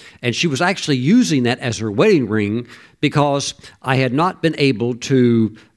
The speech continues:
just directly go out and buy her, like, a really nice wedding ring. And so she had that one, and she liked it, and it was pretty, uh, but it wasn't something that I'd gotten her.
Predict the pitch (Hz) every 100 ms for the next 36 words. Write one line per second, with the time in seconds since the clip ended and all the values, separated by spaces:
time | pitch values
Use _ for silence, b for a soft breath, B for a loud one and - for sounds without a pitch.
0 | - 147 - - 143 123 123 143 - 123
1 | 120 113 110 120 113 104 113 113 104 107
2 | 104 101 98 b 113 113 113 101 107 107
3 | 101 101 92 - 104 117 104 87 82 -
4 | B B 156 165 202 220 185 165 104 -
5 | 165 202 - 220 110 113 - 196 b b
6 | b 135 123 107 196 202 - 127 92 98
7 | B B B B _ - 123 113 110 117
8 | 120 139 120 151 131 135 - 120 110 117
9 | 131 139 123 107 117 104 90